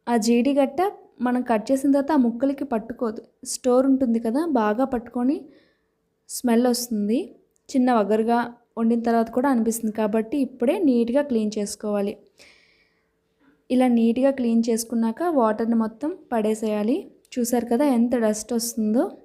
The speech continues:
దీన్ని ఒక పదిహేను నిమిషాల పాటు నీటిలో ఆరబెట్టుకుంటే వాటర్ మొత్తం డ్రైన్ అయిపోతుంది. ఇప్పుడు దీన్ని ఒక పొడిగా ఉండే క్లాత్తో నీట్‌గా తుడుచుకోవాలి, ఎక్కడ తడి లేకుండా.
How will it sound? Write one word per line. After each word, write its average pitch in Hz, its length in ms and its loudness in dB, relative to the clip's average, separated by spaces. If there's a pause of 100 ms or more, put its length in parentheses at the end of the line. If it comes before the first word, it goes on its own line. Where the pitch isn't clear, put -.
(1800)
దీన్ని 262 360 4
ఒక 339 120 -4
పదిహేను 247 380 2
నిమిషాల 247 340 0
పాటు 269 260 -2
నీటిలో 240 420 0
ఆరబెట్టుకుంటే 226 720 -2
వాటర్ 233 400 0
మొత్తం 226 420 0
డ్రైన్ 226 260 0
అయిపోతుంది. 226 580 0 (840)
ఇప్పుడు 277 320 0
దీన్ని 247 380 2 (380)
ఒక 262 140 -2
పొడిగా 240 440 4
ఉండే 254 260 2
క్లాత్తో 220 580 -2
నీట్‌గా 247 460 2
తుడుచుకోవాలి, 214 760 -2 (840)
ఎక్కడ 240 300 -2
తడి 214 260 0
లేకుండా. 214 480 -2